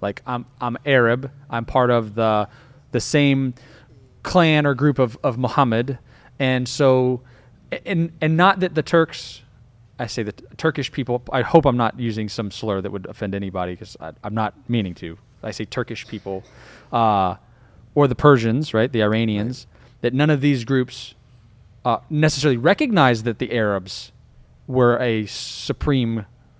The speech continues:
Speaker 1: class. But
Speaker 2: Okay.
Speaker 1: the Arabs, I believe, certainly thought that they were,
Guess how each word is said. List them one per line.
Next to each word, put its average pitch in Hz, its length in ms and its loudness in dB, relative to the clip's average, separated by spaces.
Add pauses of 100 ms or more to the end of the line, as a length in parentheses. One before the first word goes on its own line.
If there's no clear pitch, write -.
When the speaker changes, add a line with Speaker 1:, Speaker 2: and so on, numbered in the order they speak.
(140)
Speaker 1:
class. 110 600 -2 (100)
But - 160 4
Speaker 2:
Okay. - 100 -2
Speaker 1:
the 185 80 -2
Arabs, 180 300 4
I 147 80 6
believe, 143 420 0
certainly 156 480 -2
thought 127 280 0
that 117 100 -8
they 117 140 -2
were, 101 340 -2